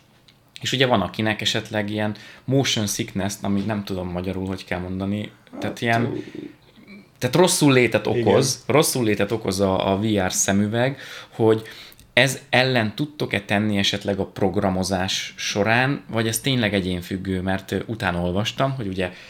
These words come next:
Speaker 1: ha valaki, ezt mondom a nézőknek, hallgatóknak, ha valaki rosszul van a V R-ban, az egy teljesen normális, ö, reakciója a szervezetnek,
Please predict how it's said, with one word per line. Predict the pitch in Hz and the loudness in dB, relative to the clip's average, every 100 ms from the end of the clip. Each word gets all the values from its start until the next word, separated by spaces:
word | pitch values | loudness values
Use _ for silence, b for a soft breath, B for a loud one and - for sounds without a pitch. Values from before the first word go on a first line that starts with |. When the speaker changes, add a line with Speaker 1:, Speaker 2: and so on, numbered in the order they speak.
| B B B | B B B
Speaker 1:
ha | - 90 | -6 -2
valaki, | 127 120 120 95 104 | -2 -4 -4 -4 -4
ezt | 104 - | -6 -8
mondom | 95 87 | -6 -4
a | 85 | -4
nézőknek, | 90 87 87 - - | -4 -6 -6 -8 -4
hallgatóknak, | 113 117 113 120 117 107 | 0 2 0 -4 -4 -2
ha | 104 | 2
valaki | 127 127 110 | 2 2 2
rosszul | 123 131 120 | 0 0 0
van | 101 90 | 0 0
a | 87 | 0
V | 101 143 165 | 0 2 2
R-ban, | 160 147 | 2 2
az | 127 | 0
egy | 127 | 0
teljesen | - 135 104 101 | 2 2 2 0
normális, | 117 117 101 92 90 98 - - - _ | 2 2 2 0 0 -2 -2 -6 -12 _
ö, | 95 92 95 - B | -2 0 -2 -4 B
reakciója | 113 117 95 - - - - | 2 2 2 -2 -6 -4 -4
a | 98 | -2
szervezetnek, | - 113 123 139 147 151 147 | 0 0 0 -2 -2 -2 -4